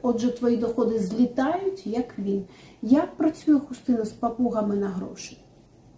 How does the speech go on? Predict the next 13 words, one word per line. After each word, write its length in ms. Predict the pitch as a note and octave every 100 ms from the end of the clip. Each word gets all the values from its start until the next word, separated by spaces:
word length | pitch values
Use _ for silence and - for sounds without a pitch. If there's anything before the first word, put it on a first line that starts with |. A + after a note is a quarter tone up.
| - - - - - -
Ти 80 |
пов'язуєш 840 | A4+ F#4 A#3+ G3+ A#3 C4 B3+ - -
її 160 | G#3
на 140 | G3+ G#3+
шию 380 | - C4+ C#4 B3
чи 220 | - F3+ F3
голову, 360 | F#3+ G3 A3
і 140 | - -
це 180 | - G3+
рику-, 360 | G3 F#3+ G3 -
ритуал 840 | G#3+ A#3+ A#3+ - G#3 G3+ G#3+ C4 C#4+ - - -
увімкнути 720 | C#4+ C#4 B3+ B3 B3+ B3+ B3+
голос 360 | A#3 B3+ B3+